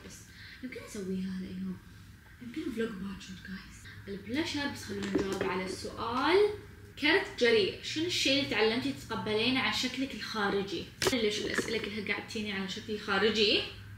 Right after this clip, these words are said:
تحسست شوي بس. جايز هذا البلاشر من تارت.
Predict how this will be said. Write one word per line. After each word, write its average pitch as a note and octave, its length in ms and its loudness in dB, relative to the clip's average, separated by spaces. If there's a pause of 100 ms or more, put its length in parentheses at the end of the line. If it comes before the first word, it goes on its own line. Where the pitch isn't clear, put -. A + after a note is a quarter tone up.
(400)
تحسست C4 600 0
شوي G#3+ 500 4
بس. - 300 -6 (260)
جايز F3 240 -2 (120)
هذا F3+ 280 -2
البلاشر F#3 520 -2
من F3+ 220 -2 (120)
تارت. F#3 500 0